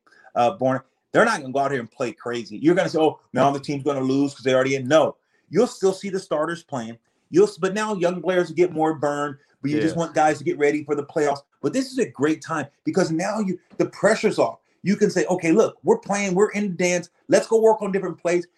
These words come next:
Speaker 1: You make your offense, defense even look more exotic now. Now you throw everything, give te-, the playoff team so many more things to think about.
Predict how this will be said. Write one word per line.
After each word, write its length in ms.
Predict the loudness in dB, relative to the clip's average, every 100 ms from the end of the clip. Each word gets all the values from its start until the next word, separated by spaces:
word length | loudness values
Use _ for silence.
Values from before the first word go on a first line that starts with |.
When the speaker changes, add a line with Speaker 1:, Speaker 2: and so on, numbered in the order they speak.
| _
Speaker 1:
You 160 | -4 -2
make 200 | -2 -2
your 140 | -4
offense, 520 | -2 -2 -2 -4 -8 -8
defense 500 | -6 -4 -4 -4 -2
even 260 | 0 2 2
look 160 | 0
more 320 | 4 4 6
exotic 500 | 4 4 4 4 -2
now. 280 | -12 -14 -14 _ _ -6
Now 220 | -4 -2
you 180 | -4 -2
throw 260 | 0 -2 -4
everything, 440 | -10 -8 -6 -6 -4
give 220 | -4 -4
te-, 160 | -8 -6
the 100 | -4
playoff 400 | 2 2 2 0
team 160 | -8
so 320 | -8 -4 0 0
many 180 | -2 -6 -6
more 260 | -4 -2 -2
things 280 | -4 -4 -4
to 60 | -2
think 240 | -2 0
about. 280 | 4 4